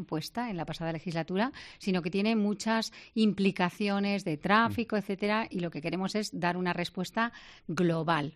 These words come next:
Speaker 1: a la, a la problemática. De la misma manera, a la vez que dentro de un mes esperamos ya tener,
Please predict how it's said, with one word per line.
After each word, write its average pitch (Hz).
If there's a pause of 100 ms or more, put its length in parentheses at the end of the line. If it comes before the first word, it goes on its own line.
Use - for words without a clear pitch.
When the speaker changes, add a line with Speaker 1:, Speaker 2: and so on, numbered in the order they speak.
Speaker 1:
a 170
la, 156
a 156
la 151
problemática. 147 (520)
De 185
la 180
misma 226
manera, 240
a -
la 175
vez 196
que 202
dentro 190
de 185
un 180
mes 208
esperamos 170
ya 170
tener, 165